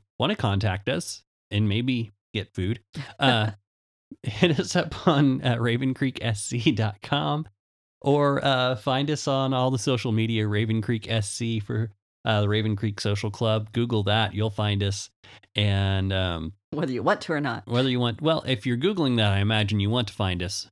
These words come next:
Speaker 2: I hope so.
Speaker 1: So,
Speaker 2: <laughs>
Speaker 1: or maybe there is another Raven Creek Social Club that exists. I don't know.
Speaker 2: There isn't.
Speaker 1: I, well,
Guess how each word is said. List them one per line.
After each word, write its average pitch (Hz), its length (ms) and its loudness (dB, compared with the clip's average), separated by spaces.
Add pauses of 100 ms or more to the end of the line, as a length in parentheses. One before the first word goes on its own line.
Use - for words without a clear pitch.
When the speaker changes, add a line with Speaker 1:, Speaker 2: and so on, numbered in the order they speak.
(160)
Speaker 2:
I 294 60 0
hope 262 260 -6
so. 175 280 -8 (260)
Speaker 1:
So, 110 200 -2
Speaker 2:
<laughs> - 1800 -8
Speaker 1:
or 120 220 2
maybe 120 300 2
there 104 180 2
is 101 180 2
another 92 440 0
Raven 87 280 -4
Creek - 240 -8
Social 90 300 -6
Club 87 240 -6
that 82 100 -6
exists. 85 420 -8
I 92 80 -4
don't 95 120 -2
know. 110 220 -4
Speaker 2:
There 220 160 2
isn't. 170 260 -2 (200)
Speaker 1:
I, 117 220 2 (180)
well, 80 200 -8